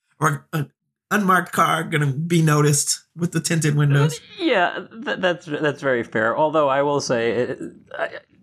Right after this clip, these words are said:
Speaker 2: he's right to be nervous, certainly. It's, it's a tough situation. One, one daughter kidnapped, <laughs> the other daughter going to do the money drop. Obviously, he, you know, his nerves make sense. But at least, you know, it's like, look, she,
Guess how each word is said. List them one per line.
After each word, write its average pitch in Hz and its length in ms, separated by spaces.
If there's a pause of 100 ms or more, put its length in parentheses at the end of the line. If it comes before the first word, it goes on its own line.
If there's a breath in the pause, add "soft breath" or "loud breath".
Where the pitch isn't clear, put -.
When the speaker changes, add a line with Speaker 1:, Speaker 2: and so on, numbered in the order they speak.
(120)
Speaker 2:
he's 143 240
right 120 240
to - 60
be 127 100
nervous, 104 420
certainly. 104 540
It's, 101 160
it's 101 280
a 104 40
tough - 260
situation. 104 840
One, 98 220
one 92 200
daughter 98 220
kidnapped, 101 500
<laughs> - 0
the 123 160
other 98 180
daughter 101 300
going 104 400
to 107 100
do 110 220
the 101 80
money 107 260
drop. 95 400
Obviously, 113 600
he, 107 300
you 113 120
know, 87 100
his 110 220
nerves 101 400 (120)
make 98 260
sense. 92 380 (420 loud breath)
But 160 160
at 175 80
least, 277 240
you 165 60
know, 113 120
it's - 120
like, 92 160
look, 76 240
she, 87 180